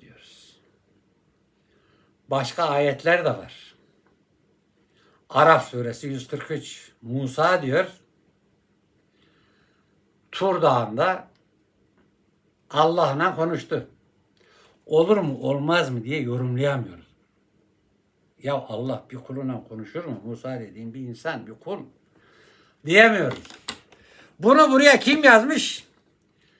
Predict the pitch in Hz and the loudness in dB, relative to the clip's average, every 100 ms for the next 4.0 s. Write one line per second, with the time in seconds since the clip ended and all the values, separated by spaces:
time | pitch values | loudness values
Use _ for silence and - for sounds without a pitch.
0 | _ _ _ _ _ 131 190 190 143 104 | _ _ _ _ _ -2 2 2 0 -8
1 | - - - _ _ _ _ _ _ _ | -14 -20 -20 _ _ _ _ _ _ _
2 | 135 175 240 240 262 269 269 285 262 262 | 2 8 8 8 8 6 4 4 4 4
3 | 254 262 294 269 226 233 220 269 254 | 2 4 4 4 4 2 4 0 -2